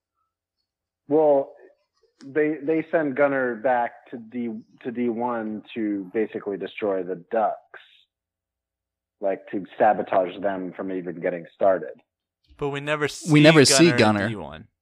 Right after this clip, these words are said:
Speaker 2: Are you saying this is the deleted out of the documentaries?
Speaker 1: Uh, I mean, well, we never see Missus McKay in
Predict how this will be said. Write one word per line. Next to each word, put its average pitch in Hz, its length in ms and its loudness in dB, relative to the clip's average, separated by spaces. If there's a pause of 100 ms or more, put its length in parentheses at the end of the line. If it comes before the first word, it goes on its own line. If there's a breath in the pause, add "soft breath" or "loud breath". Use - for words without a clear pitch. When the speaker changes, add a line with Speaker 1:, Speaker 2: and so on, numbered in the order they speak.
(200)
Speaker 2:
Are 131 60 0
you 139 60 2
saying 156 220 2
this 156 180 -2
is 156 120 0
the 156 100 -6
deleted 139 680 2 (260)
out 131 180 6
of 135 100 0
the 135 80 -6
documentaries? 127 760 -2 (1400)
Speaker 1:
Uh, 127 340 2 (460)
I 143 80 6
mean, 127 260 2
well, 123 160 2
we 120 140 0
never 107 260 -4 (180)
see 120 80 -8 (100)
Missus 101 280 -10
McKay 101 600 -2
in 90 180 -10